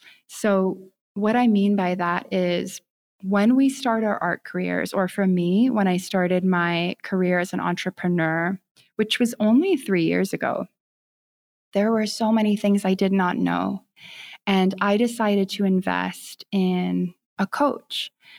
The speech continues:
Um, and I'll share that story with you in a moment. But I had to really, um, to even invest in that coach and in the program that she was offering, I had to really,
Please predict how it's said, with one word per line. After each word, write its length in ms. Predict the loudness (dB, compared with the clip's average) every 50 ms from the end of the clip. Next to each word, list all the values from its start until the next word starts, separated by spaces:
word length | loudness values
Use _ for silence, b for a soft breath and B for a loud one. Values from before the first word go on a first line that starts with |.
| B B B -4
Um, 300 | -2 0 0 0 0 0
and 120 | 0 0 0
I'll 80 | 0
share 240 | 0 0 0 2 2
that 180 | 2 0 -2 -4
story 280 | -6 -4 -2 -2 0
with 180 | -2 -2 -2 -2
you 100 | -4 -4
in 100 | -2 -2
a 60 | -2
moment. 440 | -2 0 0 0 0 -2 -4 -6 -8 _ _ _ B B -20 -20 B B _
But 220 | -2 -2 -2 -2 -2 -4
I 60 | -4
had 340 | -2 -2 -2 -2 -2 -4 -4
to 180 | -2 -2 -2 -2
really, 680 | -2 -2 -2 0 0 2 2 2 2 2 0 -2 -6 B B B B B B B B B B -4
um, 500 | -4 -2 -2 -2 -4 -4 -4 -4 -4 -6 -6 -6 -4 -2
to 160 | 0 2 2
even 200 | 4 4 4 4
invest 760 | 4 2 0 0 0 0 0 0 -4 -8 -16 -18 -18 -20 -14 -8
in 260 | -6 -4 -4 -4 -4
that 200 | -4 -6 -6 -6
coach 460 | -8 -8 -6 -4 -4 -4 -6 -6 -6 -4
and 120 | -2 0
in 80 | 0 0
the 60 | -2
program 520 | -2 -2 0 0 0 0 0 0 0 0
that 100 | -2 -4
she 140 | -4 -6 -6
was 140 | -6 -6 -6 -4
offering, 640 | -2 -2 -4 -4 -6 -6 -4 -4 -2 -4 -4 -6 -6 B B B B B B B B B B B B B _ _ _ -2
I 160 | 0 2 2
had 340 | 2 0 -2 -2 -4 -4 -4
to 140 | -2 -2 -2
really, 640 | 0 0 2 2 4 4 4 2 0 -2 -6 -14